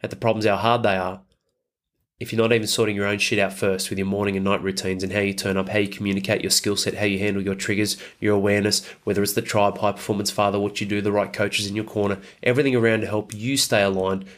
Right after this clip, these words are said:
with how you can continually tap into your personal power and then leverage and use that to create and empower others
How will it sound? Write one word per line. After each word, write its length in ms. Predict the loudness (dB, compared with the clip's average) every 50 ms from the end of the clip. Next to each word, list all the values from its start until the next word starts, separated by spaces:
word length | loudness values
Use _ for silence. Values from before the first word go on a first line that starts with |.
| -20 _
with 100 | -12 -8
how 120 | -4 -2 -2
you 220 | -2 0 -2 -4
can 160 | -4 -4 -8
continually 540 | -10 -10 -10 -8 -6 -4 -2 -2 -2 -4 -4
tap 260 | -2 0 -2 0 0
into 460 | 0 -2 -2 -2 -2 -2 -2 -2 -4 -8 -18 -20 -20 _
your 140 | -6 -6 -6
personal 440 | -4 -2 -2 -2 -2 0 -2 -2 -2
power 420 | 0 0 2 4 4 2 2 0 -6 -18 -12 -6
and 120 | -4 -2 -2
then 140 | -2 -2 0
leverage 360 | 0 0 2 0 0 -2 -2
and 120 | -4 -4
use 200 | -4 -4 -4 0
that 300 | 2 2 2 2 0 -6 -14 -20 _ _
to 100 | -10 -10
create 340 | -8 -4 0 2 2 2 2
and 80 | 0 -4
empower 460 | -8 -4 -2 0 2 2 4 4 4
others 380 | 4 4 2 0 -2 -2 -6